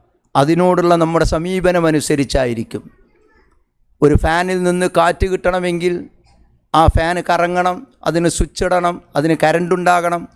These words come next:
അത് കറങ്ങുമ്പോൾ നാം അതിൻ്റെ അടുത്തുണ്ടാകണം. ഒരു കൃഷിയിടത്തിൽ നിന്നൊരു കർഷകന് കൂടുതൽ വിളവും മെച്ചവും കിട്ടണമെങ്കിൽ അയാളുടെ സമീപനം അതിനോട്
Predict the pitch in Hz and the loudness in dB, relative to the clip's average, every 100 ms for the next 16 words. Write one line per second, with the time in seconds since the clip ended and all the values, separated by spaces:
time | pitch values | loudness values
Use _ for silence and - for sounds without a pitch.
0 | _ _ 131 147 151 151 165 165 165 151 | _ _ -2 0 2 0 -2 -2 0 2
1 | 165 165 151 147 147 131 131 147 117 120 | 2 0 0 2 2 0 0 -2 -2 -6
2 | 113 113 - 135 - _ _ _ _ _ | -6 -8 -14 -16 -18 _ _ _ _ _
3 | _ _ _ _ _ _ - 156 180 180 | _ _ _ _ _ _ 0 2 4 0
4 | - 220 220 220 220 214 208 214 208 190 | 2 4 4 4 2 2 2 2 4 2
5 | 175 214 214 214 220 240 180 202 208 220 | 2 2 2 4 2 0 2 2 2 2
6 | 214 196 202 208 214 196 - 214 220 208 | 2 4 2 2 0 -4 0 2 2 -2
7 | - 220 214 208 202 214 262 _ _ _ | 0 2 2 2 2 0 0 _ _ _
8 | _ 135 160 202 214 202 202 190 214 226 | _ 0 2 4 2 0 2 2 4 2
9 | 214 214 202 196 202 202 202 | 2 0 0 0 2 2 4